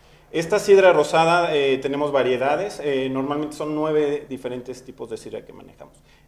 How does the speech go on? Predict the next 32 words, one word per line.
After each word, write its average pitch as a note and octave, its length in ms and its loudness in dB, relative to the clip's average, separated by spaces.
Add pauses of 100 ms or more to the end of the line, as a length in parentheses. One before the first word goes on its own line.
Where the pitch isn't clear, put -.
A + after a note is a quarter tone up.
Entre C3 280 -6
natural, C#3+ 760 -2
eh, B2+ 360 -4
rosada, D#3 680 -4
ámbar E3 560 -4 (320)
y B2 240 -6
bueno, A#2+ 260 -4
ya A#2+ 200 -2
el, A#2+ 100 -4
eh, A2 400 -4
la A2 180 -10
tipo B2 220 -6
de A2+ 80 -4
añejamiento D3 840 -6
y D#3+ 140 -10
con D3 340 -4
jugo C3+ 300 -2
de A#2+ 160 -2
frutas B2 400 -12
añadidos. G2 560 -18 (440)
Entonces, F3+ 500 0
este, D3+ 1040 0
se E3+ 120 -4
lleva F3 220 2
muy E3+ 160 -2
bien E3+ 160 -2
con D#3 160 -6
una D3+ 220 -4
de C#3+ 80 -2
las C3 140 -4
sidras C#3 300 -4
rosadas F#3+ 540 -4